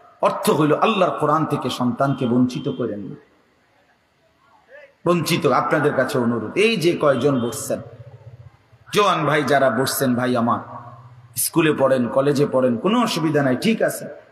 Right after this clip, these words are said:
নতুন করে আবার মাদ্রাসায় ভর্তি হইতে পারবেন না, আমরাও জানি, কিন্তু কোনো একটু সময় বের করে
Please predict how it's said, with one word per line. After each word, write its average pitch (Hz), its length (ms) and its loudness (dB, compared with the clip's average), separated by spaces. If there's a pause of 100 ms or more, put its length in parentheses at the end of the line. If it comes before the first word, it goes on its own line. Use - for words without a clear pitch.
(280)
নতুন 185 320 0
করে 170 180 2
আবার 151 360 2
মাদ্রাসায় 135 500 0
ভর্তি 143 420 -2
হইতে 151 280 -2
পারবেন 170 340 0
না, 170 320 0
আমরাও 135 400 0
জানি, 117 280 0 (420)
কিন্তু 123 200 -6
কোনো 175 260 0
একটু 220 280 -2
সময় 151 360 0
বের 143 240 0
করে 147 260 0